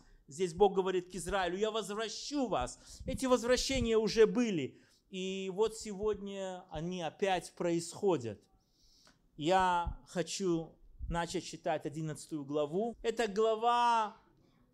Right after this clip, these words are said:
в которой есть также много скорби, есть много пророчеств. Я читаю в одиннадцатой главе первые шесть стихов.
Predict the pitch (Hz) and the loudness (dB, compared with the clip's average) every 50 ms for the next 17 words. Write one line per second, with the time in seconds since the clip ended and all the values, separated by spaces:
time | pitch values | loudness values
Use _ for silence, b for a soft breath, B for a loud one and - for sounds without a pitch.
0 | _ _ _ - - - 196 196 - 254 240 226 226 226 220 208 208 233 233 220 | _ _ _ -4 0 2 2 2 4 4 6 6 6 6 4 2 0 0 0 -2
1 | 226 - - - 254 247 247 233 202 185 220 214 208 208 214 240 240 214 196 214 | -2 -2 0 2 4 4 4 2 0 0 0 2 2 4 4 4 4 4 4 2
2 | 202 - - - - 247 254 233 214 208 185 214 240 247 220 220 b b b b | 0 0 -4 -4 2 6 8 8 8 6 4 0 -6 -6 -8 -10 b b b b
3 | b b b _ 208 208 214 214 208 - 220 220 220 226 240 240 226 208 226 220 | b b b _ -2 -2 0 0 -2 -2 0 0 2 4 6 4 6 6 6 4
4 | 214 208 - - - 214 214 208 208 220 220 190 - - 143 127 - - - - | 4 2 0 0 2 4 6 6 8 8 8 8 6 2 -6 -10 -12 -14 -16 -16
5 | - - - - _ - 185 202 220 220 214 - 214 208 - 220 214 220 202 190 | -18 -18 -18 -20 _ -8 -4 -4 -4 -4 -4 -8 -8 -4 0 2 4 4 4 4
6 | 202 190 202 214 220 208 208 - 214 202 185 202 196 196 202 220 202 208 - 233 | 2 0 0 -2 -2 -2 0 2 2 2 4 4 4 6 8 6 6 6 4 2
7 | 233 220 208 208 208 208 196 175 - - 196 180 - - - - 208 - - 202 | 4 4 4 6 6 6 4 4 4 2 2 0 0 -2 -6 -6 -6 -2 2 4
8 | 185 151 123 - | 4 4 2 -2